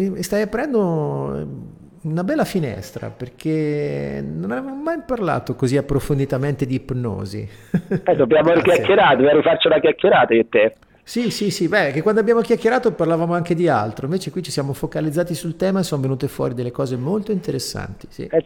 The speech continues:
Speaker 2: sì.
Speaker 1: ti ringrazio.
Speaker 2: Grazie a te.
Speaker 1: <laughs> Bene,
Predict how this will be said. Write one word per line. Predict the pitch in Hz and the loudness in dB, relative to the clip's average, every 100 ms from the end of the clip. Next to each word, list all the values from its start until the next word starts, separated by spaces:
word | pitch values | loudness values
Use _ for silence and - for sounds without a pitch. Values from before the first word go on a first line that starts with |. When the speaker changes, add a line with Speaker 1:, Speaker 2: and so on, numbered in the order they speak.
| - | 0
Speaker 2:
sì. | |
Speaker 1:
ti | 95 | -2
ringrazio. | 135 131 98 95 - - - _ _ _ _ _ | -2 -2 -8 -10 -14 -16 -20 _ _ _ _ _
Speaker 2:
Grazie | 139 110 113 | 0 2 0
a | |
te. | - 165 - _ _ - | 4 2 0 _ _ -8
Speaker 1:
<laughs> | 180 - 151 - - - - 101 92 - | -6 -6 -8 -8 -10 -14 -16 -14 -16 -12
Bene, | 131 131 113 107 | -4 -2 -2 -4